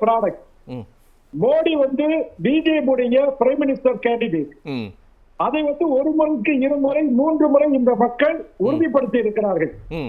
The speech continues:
Speaker 1: மோடி இந்தியாவின் தலைவர் அல்ல, உலகத்தின் தலைவராக உயர்ந்து இருக்கிறார்.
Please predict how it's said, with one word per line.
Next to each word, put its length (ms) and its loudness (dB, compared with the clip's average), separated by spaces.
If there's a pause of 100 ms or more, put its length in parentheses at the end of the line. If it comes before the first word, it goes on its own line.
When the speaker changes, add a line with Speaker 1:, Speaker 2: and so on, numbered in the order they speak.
(640)
Speaker 1:
மோடி 600 0
இந்தியாவின் 600 2
தலைவர் 340 2
அல்ல, 440 0
உலகத்தின் 580 2
தலைவராக 480 2
உயர்ந்து 340 2
இருக்கிறார். 520 0